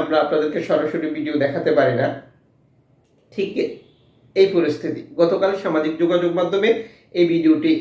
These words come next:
ভাইরাল হয়েছে। তাহলে আপনারা বুঝতে পারছেন যে তিউনিসিয়ার উপকূল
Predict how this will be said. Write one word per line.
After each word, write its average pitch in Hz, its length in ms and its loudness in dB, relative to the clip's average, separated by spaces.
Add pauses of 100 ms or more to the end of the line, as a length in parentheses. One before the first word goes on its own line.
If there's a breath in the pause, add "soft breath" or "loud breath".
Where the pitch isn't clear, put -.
(300)
ভাইরাল 127 340 2
হয়েছে। 117 260 0 (460 loud breath)
তাহলে 202 300 0
আপনারা 202 280 0
বুঝতে 175 280 0
পারছেন - 300 0
যে 196 140 0
তিউনিসিয়ার 180 520 2 (120)
উপকূল - 340 -6